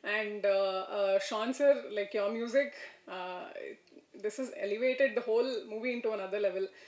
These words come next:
So thank you so much for that. And, uh, yeah, and lastly, all, uh, the directorial team and the D O P sir and, uh, the costume department, everyone, they have, uh, put their heart and soul into this movie. Adukku, I think,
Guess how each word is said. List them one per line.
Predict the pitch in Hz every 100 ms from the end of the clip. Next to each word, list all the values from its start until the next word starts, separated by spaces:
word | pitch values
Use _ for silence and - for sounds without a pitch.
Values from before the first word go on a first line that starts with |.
| -
So | - 208
thank | 202 220
you | 240
so | 220
much | 220 214
for | -
that. | 190 196 - - -
And, | 185 185 185 180
uh, | 185 185 185 - - - - 220 202
yeah, | 220 196
and | 214 208
lastly, | 202 208 - 269 -
all, | 202 220 262
uh, | 269 202 196 - 196
the |
directorial | 185 196 208 233 214 226 220
team | 202 202 208 196 202 196
and | 185 190
the | 185 185 185
D | 196
O | 202
P | 240 233
sir | 214 196 190 - - - - -
and, | 190 190 190 185
uh, | 185
the | 180
costume | 190 202 226 285 254
department, | 240 214 208 202 196 202 -
everyone, | 196 214 262 269 269 214
they | 214
have, | 220 208 - -
uh, | 202 196 -
put | 233 220
their | 254 254
heart | 226 226 277
and | 262
soul | - 226 254
into | 247 226
this | 214 208 -
movie. | 202 208 220 - - - -
Adukku, | 190 208 - 220 214 202 190
I | - 196
think, | 240 240